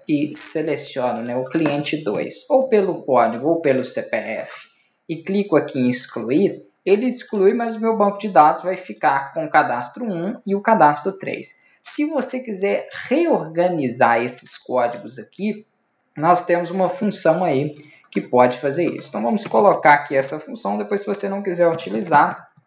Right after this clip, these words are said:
é só retirar ela ali. Então, vou chamar de organizar, ó, organizar banco de dados, B D. Ok. Em organizar B D, eu vou começar a minha variável linha da décima primeira, né, e vou colocar novamente aquela variável quant,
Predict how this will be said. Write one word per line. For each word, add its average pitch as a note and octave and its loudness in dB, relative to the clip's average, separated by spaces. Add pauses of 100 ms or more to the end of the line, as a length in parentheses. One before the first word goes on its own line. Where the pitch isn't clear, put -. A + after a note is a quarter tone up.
(300)
é C#3+ -2
só D#3 2
retirar D3 -2
ela C3+ 0
ali. - -6 (280)
Então, A#3+ -6
vou A#3 0
chamar G3 2
de D#3+ 0
organizar, E3 0
ó, - -6 (300)
organizar C3+ 0 (520)
banco F3 2
de E3+ -6
dados, - -4
B C#3+ 6
D. - -4 (760)
Ok. - -6 (460)
Em C#4 -2
organizar F#3 4
B E3+ -2
D, F3 2
eu E3+ -2
vou F#3 -2
começar F3+ 2
a C#3 0
minha C#3 -4
variável B2+ 2
linha B2 0
da B2+ 2
décima A#2+ 0
primeira, G3 0 (320)
né, D#3+ -2
e A3+ -4
vou G3+ 2
colocar E3+ 6
novamente F#3 0
aquela C#3 4
variável C3 2
quant, F#3+ 2